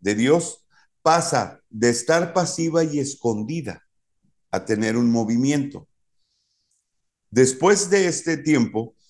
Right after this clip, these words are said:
viene la manifestación de los santos, los hijos de Dios manifestando el poder del reino como nunca se había visto. En otras palabras, empezaba a haber un mover de Dios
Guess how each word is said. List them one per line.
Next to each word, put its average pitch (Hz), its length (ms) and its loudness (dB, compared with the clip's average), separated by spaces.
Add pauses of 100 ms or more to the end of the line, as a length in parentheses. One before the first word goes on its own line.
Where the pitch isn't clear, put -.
(140)
viene 156 480 2
la 139 220 4
manifestación 127 1000 -2
de 147 100 4
los 131 220 0
santos, 135 420 -2
los 107 340 0
hijos 185 300 2
de 165 80 2
Dios 131 240 0
manifestando 123 640 -4
el 139 100 -6
poder 123 320 -4
del 123 180 -4
reino 131 320 -4
como 104 280 -6
nunca 139 420 -8
se - 140 -8
había 104 160 -6
visto. 87 400 -14 (320)
En 120 100 0
otras 135 240 -2
palabras, 120 500 2 (440)
empezaba 143 720 4
a - 20 4
haber 208 180 4
un 208 140 -2
mover 180 420 0
de 151 160 -2
Dios 113 400 -2